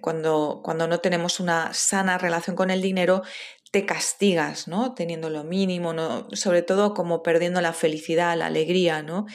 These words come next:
Y, y haciendo est-,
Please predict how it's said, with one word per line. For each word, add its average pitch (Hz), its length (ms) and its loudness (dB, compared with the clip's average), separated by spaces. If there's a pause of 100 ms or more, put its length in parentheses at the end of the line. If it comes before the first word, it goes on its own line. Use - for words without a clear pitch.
(460)
Y, 160 1200 0
y 185 100 2
haciendo 170 400 2
est-, 180 140 -4